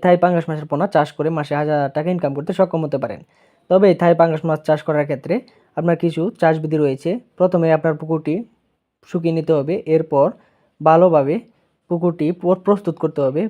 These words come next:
পুকুর প্রস্তুতের ক্ষেত্রে আপনারা এক কেজি হারে চুন, দেড় কেজি হারে টিএসপি সার দিয়ে এর তিন দিন পর আপনি অনায়াসে পোনা মজুত করতে পারবেন। তবে পোনা মজুদের ক্ষেত্রে ভালো মানের পোনা স্বাস্থ্য গুণাগুণ মান দেখে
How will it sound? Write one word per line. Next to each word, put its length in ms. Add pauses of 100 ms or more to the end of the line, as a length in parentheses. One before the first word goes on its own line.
পুকুর 260
প্রস্তুতের 380
ক্ষেত্রে 240 (500)
আপনারা 260 (140)
এক 100
কেজি 200
হারে 280
চুন, 220
দেড় 180
কেজি 180
হারে 220
টিএসপি 280
সার 300
দিয়ে 160 (120)
এর 160
তিন 160
দিন 180
পর 100
আপনি 200
অনায়াসে 440
পোনা 180
মজুত 280
করতে 160
পারবেন। 300 (1500)
তবে 200
পোনা 260
মজুদের 380
ক্ষেত্রে 240 (180)
ভালো 180
মানের 240
পোনা 320
স্বাস্থ্য 260
গুণাগুণ 440
মান 120 (140)
দেখে 260